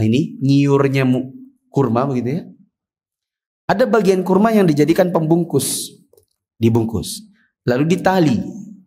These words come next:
Dilempar dalam sumur. Ya.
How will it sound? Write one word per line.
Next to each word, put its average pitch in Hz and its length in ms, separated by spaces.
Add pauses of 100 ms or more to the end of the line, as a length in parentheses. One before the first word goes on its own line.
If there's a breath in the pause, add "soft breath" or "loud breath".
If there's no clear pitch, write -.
(680)
Dilempar 139 560
dalam 147 320
sumur. 170 560 (880)
Ya. - 240